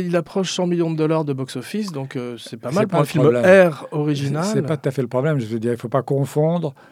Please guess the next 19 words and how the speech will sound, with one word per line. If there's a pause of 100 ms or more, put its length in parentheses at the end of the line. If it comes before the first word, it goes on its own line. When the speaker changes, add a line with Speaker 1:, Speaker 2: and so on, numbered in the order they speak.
(240)
Speaker 2:
succès
et
talent. (200)
Speaker 1:
Hmm. (840)
Speaker 2:
Alors,
je
trouve
que
là,
euh, (160)
le
talent
que
je
reconnais
évidemment
à
Tarantino,
et,